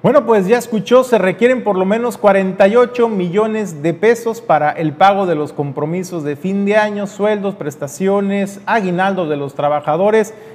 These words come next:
incluso aún con todos los incrementos que se le han estado dando al sistema de impartición de justicia, al Supremo Tribunal de Justicia, pues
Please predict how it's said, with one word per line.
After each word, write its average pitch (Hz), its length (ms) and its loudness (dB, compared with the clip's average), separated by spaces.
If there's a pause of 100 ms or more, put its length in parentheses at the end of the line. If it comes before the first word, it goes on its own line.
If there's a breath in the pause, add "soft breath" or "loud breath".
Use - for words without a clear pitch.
(120)
incluso 196 760 0
aún 175 380 2
con 175 220 -4
todos 202 140 0
los 170 140 -4
incrementos 160 520 -6
que 147 100 -4
se 156 100 -4
le 165 60 -6
han 170 80 -6
estado 170 320 0
dando 165 480 -2
al 135 540 -4
sistema 170 420 -4
de 160 60 -2
impartición 143 560 -6
de 165 80 -4
justicia, 196 480 -6
al 170 80 -4
Supremo 185 340 -4
Tribunal 170 460 -4
de 160 80 -4
Justicia, 220 600 -4 (300 loud breath)
pues 208 240 0